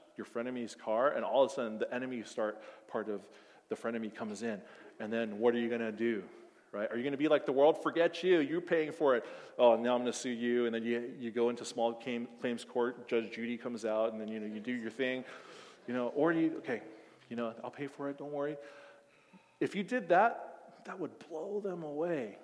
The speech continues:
It would truly show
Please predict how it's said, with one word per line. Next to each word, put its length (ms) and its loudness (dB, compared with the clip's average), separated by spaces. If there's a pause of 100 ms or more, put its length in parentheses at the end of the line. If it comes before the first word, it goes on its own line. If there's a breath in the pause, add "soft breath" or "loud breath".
(1200 soft breath)
It 120 4
would 160 0
truly 380 -4
show 720 2